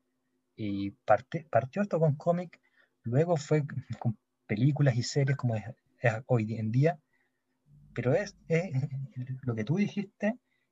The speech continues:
es lo que Stan Lee siempre quiso. Así que el Falcon and the Winter Soldier, por eso es una buena serie, porque no estando Stan Lee con nosotros,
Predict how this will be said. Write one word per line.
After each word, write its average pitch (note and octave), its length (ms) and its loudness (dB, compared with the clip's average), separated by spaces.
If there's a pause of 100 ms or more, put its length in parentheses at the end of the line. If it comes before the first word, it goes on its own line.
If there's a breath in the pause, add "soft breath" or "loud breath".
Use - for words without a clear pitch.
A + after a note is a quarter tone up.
es C#3+ 120 0
lo F#3 160 -2
que E3 80 -2
Stan E3 360 4
Lee E3+ 140 -2
siempre G3+ 420 0
quiso. - 380 -2 (120)
Así C#3 380 -2
que D3 260 -4 (480)
el G#2 280 -8
Falcon D#3+ 360 2
and D#3 140 4
the C#3+ 40 -2
Winter D3 320 0
Soldier, E3+ 520 -4 (560)
por A#2 140 0
eso E3+ 220 -2
es E3 40 2
una F3 100 4
buena E3+ 240 2
serie, F3+ 280 -4
porque - 460 -10 (1120)
no B2+ 240 2
estando F3+ 280 2
Stan F3 220 2
Lee F3+ 120 -4
con F3 180 0
nosotros, G3+ 580 -2